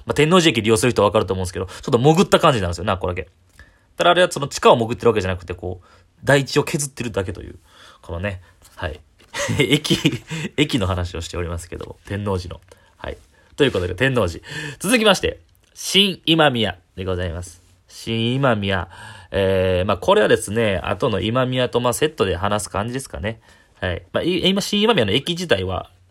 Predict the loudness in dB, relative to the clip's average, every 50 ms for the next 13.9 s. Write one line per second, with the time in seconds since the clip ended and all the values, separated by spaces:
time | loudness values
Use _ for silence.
0 | _ _ -20 -20 -20 _ -6 -4 -2 0 0 0 0 0 0 -2 -2 -2 -2 -2
1 | -2 -2 -4 -4 -4 -4 -4 -6 -6 -6 -8 -10 -8 -2 0 0 2 2 2 2
2 | 2 2 4 2 2 2 0 -4 -8 -10 -12 -10 -8 -6 -4 -4 -4 -4 -4 -6
3 | -8 -10 -16 -16 -14 -12 -8 -6 -6 -4 -4 -6 -6 -8 -8 -10 -10 -8 -6 -6
4 | -4 -4 -6 -8 -8 -6 -4 -4 -4 -4 -4 -4 -4 -2 -2 -2 0 2 2 2
5 | 2 0 -2 -4 -4 -6 -8 -10 -12 -16 -20 -20 -20 -14 -6 -4 -4 -4 -2 -2
6 | -2 -2 -2 -4 -6 -6 -4 -4 -4 2 4 4 6 6 6 4 4 2 0 0
7 | 0 -2 -2 -2 -4 -4 -4 -4 -4 -4 -6 -6 -6 -8 -12 -14 -20 -20 -20 _
8 | -2 0 2 2 2 4 6 4 6 6 4 0 0 -2 -2 -2 0 2 4 4
9 | 4 2 0 0 0 -2 -4 -4 -6 -6 -6 -6 -6 -6 -8 -10 -10 -12 -12 -12
10 | -12 -12 -12 -14 -16 _ _ _ _ _ _ _ _ -8 -8 -6 -6 -8 -8 -2
11 | 0 4 6 6 6 6 4 2 0 0 0 -2 -2 -2 -2 -4 -4 -4 -4 -4
12 | -6 -6 -8 _ 2 6 6 6 6 4 0 -4 -4 -2 -2 0 -2 -2 -4 -6
13 | -6 -8 -8 -8 -6 -6 -6 -6 -8 -8 -8 -8 -8 -8 -8 -8 -8 -8